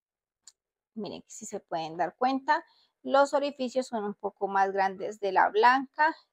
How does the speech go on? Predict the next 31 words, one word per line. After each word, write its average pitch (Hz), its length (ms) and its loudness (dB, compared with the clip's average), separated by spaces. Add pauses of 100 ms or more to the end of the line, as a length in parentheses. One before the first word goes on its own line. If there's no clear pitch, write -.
(240)
que 285 400 -2
de 208 340 0
la 196 220 -2
verde, 285 540 4 (420)
y 277 540 0
de 247 140 6
la 247 140 6
negra 247 380 0
también 180 360 -8
igual, 196 360 6 (200)
son 214 240 -4
iguales 202 440 2
a 226 60 -4
los 202 180 -2
de 190 100 -2
la 160 160 2
blanca, 240 460 2
son 208 220 -12
súper 185 360 -6
grandes, 302 420 2 (680)
pero 285 480 6
no 240 240 2
se 247 140 -4
preocupen 294 760 0 (120)
porque 240 600 2
de 196 200 -6
todas 185 340 2
maneras 196 540 0
nos 226 460 2
funciona 185 580 -4
perfectamente. 240 1040 -2